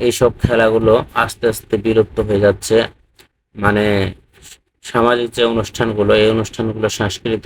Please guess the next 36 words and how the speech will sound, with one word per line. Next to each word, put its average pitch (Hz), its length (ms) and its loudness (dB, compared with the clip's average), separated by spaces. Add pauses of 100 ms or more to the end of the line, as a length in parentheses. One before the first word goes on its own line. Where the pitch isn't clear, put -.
অনুষ্ঠানগুলো 101 640 -4 (520)
বিলুপ্ত 113 320 0
হয়ে 117 260 2
যাচ্ছে, 110 400 0
হারিয়ে 104 380 2
যাচ্ছে। 104 420 2 (760)
আর 104 280 4
হারিয়ে 113 360 0
যাচ্ছে, 123 320 0
বিলুপ্ত 117 340 -4
হয়ে 113 220 2
যাচ্ছে, 113 260 -2
এর 110 100 0
কারণ 104 360 0
হচ্ছে 104 340 -4 (680)
আগের 107 320 2
যুগের 107 300 2
যে 110 100 0
মুরব্বিগুলো, 104 760 2
যে 101 100 -2
মুরব্বিটার 107 640 0
যে 113 160 -2 (160)
লুঙ্গি, 107 360 -2 (380)
লুঙ্গি 110 360 0
ড্যান্স 110 180 4 (100)
দেখতেছেন, 104 420 -2
হ্যাঁ, 127 220 0 (180)
লুঙ্গি 107 380 0
ড্যান্স, 107 220 2 (180)
লুঙ্গি 110 320 0
ড্যান্স, 107 280 -2 (160)
লুঙ্গি 107 300 -2
ড্যান্স। 107 320 0
যাই 107 180 4
হোক 104 160 0
ভিউয়ার্স, 113 300 2